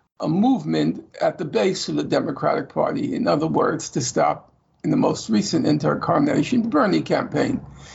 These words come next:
And it was very clear in twenty sixteen and twenty twenty that all the,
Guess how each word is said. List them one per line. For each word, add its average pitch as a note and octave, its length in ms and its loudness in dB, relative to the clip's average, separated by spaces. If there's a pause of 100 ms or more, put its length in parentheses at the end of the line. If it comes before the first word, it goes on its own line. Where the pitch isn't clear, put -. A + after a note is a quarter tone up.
(240)
And G3+ 180 4
it G3 40 4
was F#3+ 200 2
very E3 260 4
clear D3 440 2
in C#3 100 2
twenty - 380 0
sixteen C#3+ 560 0
and - 140 -2
twenty - 380 2
twenty G3+ 580 0 (420)
that A#3 160 0
all F3+ 360 2
the, E3 340 2